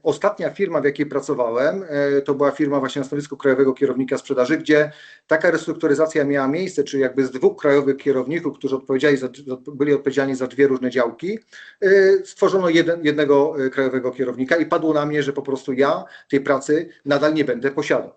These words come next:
No i to był też taki moment, kiedy w swojej karierze postanowiłem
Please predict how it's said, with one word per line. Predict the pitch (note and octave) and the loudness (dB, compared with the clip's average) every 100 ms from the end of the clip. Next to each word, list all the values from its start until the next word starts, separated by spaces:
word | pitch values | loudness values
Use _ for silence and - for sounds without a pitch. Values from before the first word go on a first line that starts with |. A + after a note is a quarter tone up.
| - | -8
No | C#3 | 0
i | |
to | G3 | 2
był | G#3+ | 2
też | B3 - | -2 -4
taki | F3 - | -6 -2
moment, | D#3 F3+ F3 E3+ | 0 0 -2 -2
kiedy | E3+ D#3+ D#3 D3 | -2 2 2 0
w | |
swojej | - F#3+ G#3 | 0 2 4
karierze | G3+ D#3 C#3+ D#3 | 4 2 2 0
postanowiłem | D#3 D3+ D#3 D3+ D#3 D#3+ D3+ | -4 -4 -4 -2 2 2 2